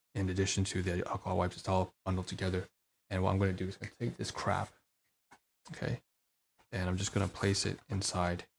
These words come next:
this container here. Um, and it'll be easy to throw away.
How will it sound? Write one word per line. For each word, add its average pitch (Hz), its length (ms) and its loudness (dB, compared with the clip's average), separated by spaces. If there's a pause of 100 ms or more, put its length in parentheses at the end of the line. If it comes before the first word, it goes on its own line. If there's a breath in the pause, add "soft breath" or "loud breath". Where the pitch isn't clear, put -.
(440)
this 92 360 2
container 90 460 0
here. 90 240 0 (800)
Um, 90 300 2
and 87 80 0
it'll 95 140 4
be - 200 0
easy 98 240 6
to - 120 0
throw 90 300 2
away. 85 220 2